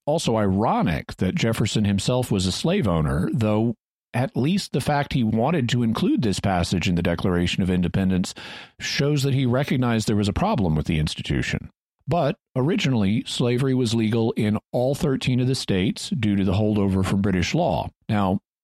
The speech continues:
before we go further, I also want to make a point about racism and its relationship to slavery in the United States.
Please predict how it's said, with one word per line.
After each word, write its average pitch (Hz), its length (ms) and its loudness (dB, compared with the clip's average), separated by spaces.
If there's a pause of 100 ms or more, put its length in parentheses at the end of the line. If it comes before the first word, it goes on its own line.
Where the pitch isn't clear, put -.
before 113 240 0
we 127 80 0
go 131 160 0
further, 113 580 0 (420)
I 107 80 0
also 117 280 0
want 131 120 0
to 117 60 2
make 117 160 0 (200)
a 107 80 -2
point 104 460 -2
about 95 380 0
racism 92 800 0
and 98 200 0
its 98 200 -2
relationship 98 640 0
to 98 100 -2
slavery 80 720 -2
in 92 160 0
the 87 80 2
United 85 360 0
States. - 520 -6